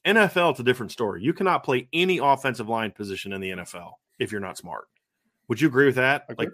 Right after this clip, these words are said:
Speaker 1: not
Speaker 2: Yep.
Speaker 1: any of
Speaker 2: Agree.
Speaker 1: them.
Speaker 2: Yep.
Speaker 1: And I would argue in the N F L too, cornerback is in a position that requires a lot of intelligence in the N F L, much more so than it does in college.
Speaker 2: It's so much
Speaker 1: in my
Speaker 2: combo
Speaker 1: opinion.
Speaker 2: coverages and
Speaker 1: Yeah.
Speaker 2: everything. Yeah.
Speaker 1: Yep.
Speaker 2: Yep.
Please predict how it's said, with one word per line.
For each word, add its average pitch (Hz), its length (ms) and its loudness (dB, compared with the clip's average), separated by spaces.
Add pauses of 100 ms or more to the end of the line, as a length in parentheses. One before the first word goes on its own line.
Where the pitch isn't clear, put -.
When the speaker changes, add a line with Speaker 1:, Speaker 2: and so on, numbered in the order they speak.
Speaker 1:
not 123 420 2
Speaker 2:
Yep. 131 60 0
Speaker 1:
any 117 140 0
of 90 80 -6
Speaker 2:
Agree. 107 120 -10
Speaker 1:
them. - 80 -16 (580)
Speaker 2:
Yep. 139 200 -8 (120)
Speaker 1:
And 131 140 4
I 156 100 4
would 226 160 2
argue 139 240 2
in 131 40 0
the 135 80 0
N 131 80 0
F 120 100 -4
L 117 140 2
too, 139 520 0 (160)
cornerback 135 680 2
is 110 100 -2
in 107 140 -4
a 101 100 -6
position 110 480 -6
that 107 100 -6
requires 104 440 -4
a 90 60 -8
lot 117 360 -2
of 127 100 -4
intelligence 107 680 -4
in 110 100 -8
the 110 100 -6
N 110 100 -4
F - 180 -10
L, 101 220 -2
much 127 320 -4
more 123 200 -2
so 104 220 -6
than 98 120 -8
it 90 100 -10
does 90 180 -10
in 87 80 -20
college. - 480 -12 (320)
Speaker 2:
It's - 100 -8
so 131 80 -2
much 117 160 -2
Speaker 1:
in 104 60 -4
my 98 80 -4
Speaker 2:
combo 107 240 -4
Speaker 1:
opinion. 107 160 -10
Speaker 2:
coverages 104 640 -6
and 104 100 0
Speaker 1:
Yeah. 98 60 2
Speaker 2:
everything. 104 640 -6
Yeah. 101 260 -6 (100)
Speaker 1:
Yep. 101 180 0
Speaker 2:
Yep. 107 200 -10